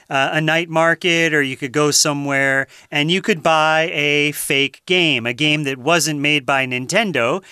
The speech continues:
and you could put it in your Game Boy, and probably, chances are,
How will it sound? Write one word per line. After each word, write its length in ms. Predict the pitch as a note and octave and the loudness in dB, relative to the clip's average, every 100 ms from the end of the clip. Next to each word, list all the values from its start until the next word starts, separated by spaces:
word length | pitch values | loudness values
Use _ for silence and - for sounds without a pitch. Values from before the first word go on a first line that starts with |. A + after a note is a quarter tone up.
| - - - | -20 -10 -2
and 160 | F#3+ | 0
you 80 | G#3 | 0
could 220 | - E3+ | 0 -2
put 180 | E3+ E3 | 0 0
it 120 | D#3 | 2
in 120 | D3 | 0
your 140 | D3 C#3+ | 0 0
Game 300 | C3+ B2+ B2 | 0 -2 -2
Boy, 380 | B2 C3 D#3 - | 0 0 -2 -2
and 400 | D#3 D3 D3+ C#3+ | 0 0 -2 -2
probably, 540 | G#3 C#4+ C4 D3 D#3 | 0 0 -2 -2 -2
chances 460 | F#3 G#3+ A3 C4 F#3+ | 0 -2 -2 -2 0
are, 300 | A#2+ A2+ | 2 2